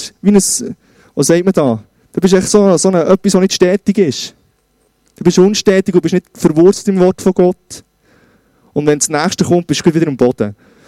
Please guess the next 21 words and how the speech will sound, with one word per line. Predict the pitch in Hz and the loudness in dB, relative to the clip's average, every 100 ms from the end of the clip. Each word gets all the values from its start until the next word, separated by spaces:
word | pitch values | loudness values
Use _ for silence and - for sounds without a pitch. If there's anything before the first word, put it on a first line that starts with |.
| - - | -20 -2
Darum | 160 185 208 - - | 2 2 0 -10 -8
fang's | - 190 208 214 | 0 2 4 4
an | 202 | 2
und | 208 | 0
zieh | - 190 | 2 2
es | - | 2
durch | - 196 208 | 6 6 6
und | 190 156 | 0 -2
dann | 175 | -2
bist | 175 | 0
du | 202 | 0
immer | 190 185 | 0 0
wie | |
stärker | 175 - 165 196 185 | 0 0 0 2 -2
und, | 147 | -4
und | 160 - | -8 -2
die | |
Sachen | 170 175 - | -2 0 -2
angegriffen | 151 180 180 180 | 0 0 0 0
werden | 160 143 165 | -2 -2 -2
immer | 170 | -2